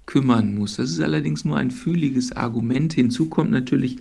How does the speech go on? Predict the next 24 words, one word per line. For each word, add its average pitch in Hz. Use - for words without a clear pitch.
dass 113
es 139
bei 113
anonymen 123
Meldungen 123
historisch 131
bedingt 123
schwieriger 139
ist, -
Nachfragen 110
zu 110
stellen. 107
Wenn 110
man 113
nicht 113
sagt, 110
wer 117
man 113
ist, -
dann 113
fällt 123
es -
schwerer 123
einzuordnen, 123